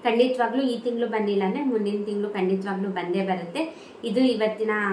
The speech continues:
video ಆಗಿತ್ತು. I hope ನಿಮ್ಗೆ helpful ಆಯ್ತು, ಮಾಹಿತಿ ಸಿಕ್ತು ಅನ್ಕೊಂಡಿದ್ದೀನಿ. ಆ, ಆದಷ್ಟು ಈ ವಿಡಿಯೋನ ಎಲ್ರಿಗೂ share ಮಾಡಿ, ಅವರು ಕೂಡ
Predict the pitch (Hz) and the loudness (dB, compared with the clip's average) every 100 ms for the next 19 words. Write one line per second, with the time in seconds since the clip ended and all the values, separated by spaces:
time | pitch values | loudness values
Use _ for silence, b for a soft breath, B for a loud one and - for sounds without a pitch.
0 | 185 196 202 202 185 180 185 247 220 202 | 2 2 2 2 0 -2 0 0 2 0
1 | 214 247 262 226 208 208 208 196 190 233 | 2 2 2 0 0 -2 0 -2 -2 -2
2 | 214 202 190 214 214 185 190 226 - 202 | 0 0 0 -2 -2 0 0 -2 -8 -8
3 | - 196 190 196 190 185 190 330 349 B | -4 -2 0 0 0 0 0 0 -2 B
4 | B B B 214 202 202 185 208 240 254 | B B B 2 4 4 4 4 4 2
5 | 277 247 226 220 220 214 202 202 226 - | 0 0 2 2 2 0 0 -2 -2 -2
6 | 214 196 208 202 240 208 190 196 | 0 0 0 0 2 4 2 0